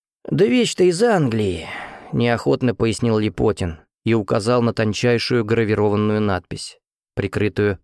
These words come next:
позднеготическим акантом и вьющуюся вокруг золотой ножки, которая имела вид когтистой лапы грифа. А я-то даже не заметил надписи.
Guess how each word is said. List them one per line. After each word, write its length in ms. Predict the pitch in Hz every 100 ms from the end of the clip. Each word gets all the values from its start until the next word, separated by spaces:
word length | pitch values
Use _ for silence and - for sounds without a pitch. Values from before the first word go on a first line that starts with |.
| -
позднеготическим 1000 | 113 101 98 95 95 104 101 - 104 -
акантом 640 | 98 - 117 120 135 123 _ _ _ _ -
и 140 | 117
вьющуюся 560 | 117 175 165 156 135 131
вокруг 340 | 120 123 127
золотой 340 | 110 110 123 120
ножки, 380 | 101 90 -
которая 380 | - 92 101 98
имела 260 | 98 101 95
вид 160 | 101
когтистой 480 | - 95 - 101 -
лапы 240 | 92 90 90
грифа. 460 | 92 85 - - - _ _ _ _ _ _ _ _
А 160 | - 113
я-то 520 | 123 165 196 - 190
даже 460 | 165 143 147 147 160
не 160 | 160
заметил 580 | 147 156 151 107 - 95
надписи. 580 | 92 87 - 90 - 92